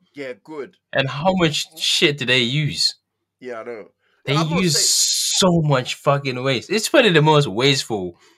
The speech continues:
Speaker 2: uh, organization in the world as far as resources. The, the American, uh, military.
Speaker 1: You think so?
Speaker 2: Yes.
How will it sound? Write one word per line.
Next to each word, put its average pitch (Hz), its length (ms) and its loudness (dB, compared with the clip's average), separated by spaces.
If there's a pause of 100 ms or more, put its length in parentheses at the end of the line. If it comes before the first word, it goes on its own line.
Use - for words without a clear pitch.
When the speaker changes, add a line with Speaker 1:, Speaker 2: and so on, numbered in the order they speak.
(260)
Speaker 2:
uh, 82 100 -6
organization 107 680 0
in 87 80 -2
the 87 80 -2
world 92 300 -2 (100)
as 92 180 -6
far 92 200 -2
as 85 300 -4 (460)
resources. 90 720 -8 (160)
The, 92 120 -8
the 87 180 -6
American, 95 560 -4
uh, 80 280 -6 (1160)
military. 90 500 -6 (1040)
Speaker 1:
You 131 80 -20
think 135 240 -20
so? 90 140 -20 (400)
Speaker 2:
Yes. - 440 -6